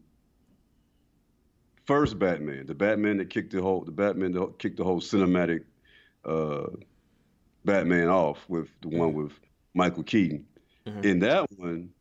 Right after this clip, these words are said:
Speaker 1: we are, uh, led to see that the Joker was actually the one that killed Bruce Wayne's parents in the first one. It was actually the Joker himself.
Speaker 2: Yeah.
Speaker 1: A younger Joker, rather.
Speaker 2: Yeah.
Speaker 1: In this one, you know, it, it veered from that.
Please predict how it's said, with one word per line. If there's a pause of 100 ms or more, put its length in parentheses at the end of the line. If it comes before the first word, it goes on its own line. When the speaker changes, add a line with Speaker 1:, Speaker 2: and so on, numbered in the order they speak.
(100)
Speaker 1:
we (360)
are, (420)
uh,
led
to
see (560)
that
the
Joker (200)
was
actually
the
one
that
killed (380)
Bruce
Wayne's
parents (440)
in
the
first
one. (140)
It
was
actually
the
Joker
himself. (360)
Speaker 2:
Yeah.
Speaker 1:
A
younger
Joker, (220)
rather.
Speaker 2:
Yeah. (140)
Speaker 1:
In
this
one,
you
know,
it,
it
veered
from
that.